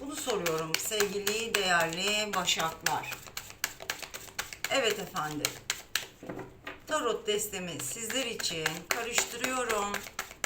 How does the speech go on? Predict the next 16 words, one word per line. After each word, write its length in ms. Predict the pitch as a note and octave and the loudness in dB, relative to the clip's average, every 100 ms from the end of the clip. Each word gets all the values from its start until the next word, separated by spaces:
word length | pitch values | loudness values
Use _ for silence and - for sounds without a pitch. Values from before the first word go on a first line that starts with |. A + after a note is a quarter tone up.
| - - - - - - - | -6 -4 -4 -2 -4 -4 -2
Kişinin, 580 | D#4+ D#4 C#4 G#3+ F3+ F3+ F#3 - - - - - - - - - - - | 2 4 4 2 0 -2 -6 0 0 0 -14 -8 -8 -8 -18 -20 -20 -16
o 380 | - C#4+ B3 G#3+ A3+ | -10 -6 -6 -4 -4
bakın 560 | B3 - C#4+ D4 D4 | -6 -6 -4 -2 -2
nasıl 260 | A#3+ - - | -2 -2 -4
attı. 760 | - F#3+ G3+ - - B3 C4+ - | -2 -2 -2 -6 -6 -4 -4 2
Asa 520 | F3 E3+ - C4+ D#4 | 2 2 0 0 0
kraliçesiyle 720 | C#4 A3+ G3+ G3+ F#3+ E3 E3+ | -2 -2 0 -2 -4 -4 0
attı 400 | D#3+ - - D#3 | 0 -2 -10 -10
kendini. 580 | F#3 D#3+ D#3 D3 D3+ D3 - - - - - - - - - - - - - - - - - - - - | -2 -2 -2 -4 -2 -2 -2 -2 -4 -4 -6 -8 -6 -10 -8 -10 -10 -12 -12 -12 -12 -4 -4 -2 -8 -8
Bundan 280 | D#3+ F3 F3+ | -6 -2 0
bahsediyor. 500 | D#3 D3 - C#3 D#3+ E3+ | -2 0 0 0 0 0
Detaylandıracağız. 1500 | G3 G#3 G3 F#3+ F#3 F3 E3 D3 D3 C#3 - - - - - - - - - - - - - | 0 0 2 2 0 -2 -6 -4 -2 -2 -2 -2 -2 -4 -10 -18 -20 -20 -20 -20 -20 -20 -10
Eylemi 400 | D4+ D#4 A#3+ A3+ | -6 -2 -2 0
olacak 560 | A3+ G3 F3+ F3+ F3 - | -2 -2 0 0 0 -2
mı 100 | E3 | -4
efendim? 720 | D#3+ E3+ D#3+ D#3+ D#3+ E3 | -4 -2 -2 -2 -2 -4